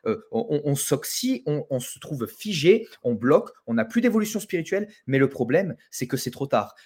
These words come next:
parce qu'en étant là-dedans, on perd aussi notre magnétisme et notre, et, et, et notre branchement à nos chakras inférieurs. Et donc, on n'a plus de magnétisme, on n'a pas encore trouvé la voie de l'illumination. En fait, on est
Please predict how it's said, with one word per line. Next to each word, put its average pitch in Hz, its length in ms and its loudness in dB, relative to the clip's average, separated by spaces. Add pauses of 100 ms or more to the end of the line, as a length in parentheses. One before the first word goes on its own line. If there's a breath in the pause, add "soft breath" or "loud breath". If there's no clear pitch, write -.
parce 127 180 2
qu'en 131 220 -2
étant 156 480 2
là-dedans, 120 520 2
on 120 100 -6
perd 160 260 8
aussi 147 260 -2
notre 107 240 -4
magnétisme 120 720 -4 (180 soft breath)
et 107 80 -8
notre, 107 440 -4 (100)
et, 95 300 -6
et, 107 100 -4
et 104 140 -2
notre 104 260 -6
branchement 123 560 0
à 98 80 -6
nos 101 80 -8
chakras 113 420 -2
inférieurs. 110 420 2 (580 loud breath)
Et 139 60 4
donc, 131 340 0
on 202 100 6
n'a 220 100 10
plus 220 140 2
de 185 40 2
magnétisme, 160 680 0
on 151 80 0
n'a 160 120 6
pas 202 140 4
encore 226 460 4
trouvé 143 560 0
la 120 120 6
voie 123 440 2
de 117 100 -2
l'illumination. 117 640 0 (160 loud breath)
En - 100 -4
fait, - 300 0 (140)
on 135 120 2
est 135 140 2